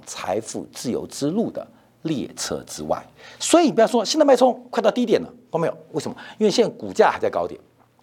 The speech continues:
阿里山火车已经左转很久了，后面这班列车还正在右转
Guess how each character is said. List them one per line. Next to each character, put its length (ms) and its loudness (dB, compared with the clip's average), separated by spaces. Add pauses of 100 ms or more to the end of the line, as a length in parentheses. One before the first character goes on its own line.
(280)
阿 120 4
里 80 0
山 100 -2
火 120 -6
车 100 -4
已 20 -6
经 100 -8
左 140 -4
转 140 0
很 80 -12
久 160 -6
了， 80 -20 (360)
后 160 4
面 220 -4
这 180 4
班 160 2
列 120 2
车 200 -2 (160)
还 160 -4
正 260 0
在 140 0
右 200 -6
转 160 -18